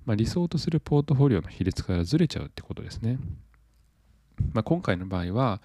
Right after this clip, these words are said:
すべて、えー、ブイオーオー、ティーエルティー、え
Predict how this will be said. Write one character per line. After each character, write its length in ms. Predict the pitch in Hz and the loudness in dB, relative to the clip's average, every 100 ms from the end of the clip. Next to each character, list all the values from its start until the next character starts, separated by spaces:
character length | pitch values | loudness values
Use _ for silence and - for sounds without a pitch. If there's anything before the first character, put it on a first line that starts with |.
| - - - | -14 -20 -14
す 140 | - 160 | -4 0
べ 100 | 131 | 0
て、 240 | - - _ - | -2 -8 _ -12
え 260 | - 92 90 | -4 -2 -2
ー、 20 | 90 | 2
ブ 140 | 110 | 4
イ 140 | 104 | 4
オ 60 | 101 | 4
ー 20 | |
オ 240 | 98 156 98 | 4 2 -2
ー、 20 | |
テ 160 | - 101 | -2 0
ィ 80 | 87 | 2
ー 60 | |
エ 40 | 82 | 2
ル 100 | 82 | 0
テ 160 | - | -4
ィ 100 | 85 71 | -6 -6
ー、 40 | - - | -12 -14
え 60 | - | -6